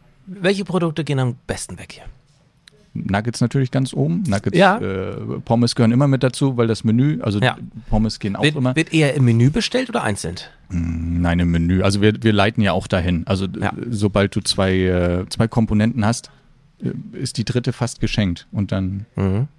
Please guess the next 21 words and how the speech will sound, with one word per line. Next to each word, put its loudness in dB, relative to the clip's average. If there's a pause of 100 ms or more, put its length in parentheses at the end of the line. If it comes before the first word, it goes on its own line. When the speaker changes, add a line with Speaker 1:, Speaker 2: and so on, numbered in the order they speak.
(160)
Speaker 2:
sagt -6
jeder, 0
okay. -4
Speaker 1:
Ja, 4
eine -2
einzelne 0
Pommes 0
Speaker 2:
Macht -2
Speaker 1:
ist, -2
Speaker 2:
Sinn. -8
Speaker 1:
äh, -4
echt -6
teuer, 2
finde -10
ich. -12
Im 0
Menü 2 (160)
passt -2
es -14
dann. -10 (200)
Speaker 2:
Ja. -2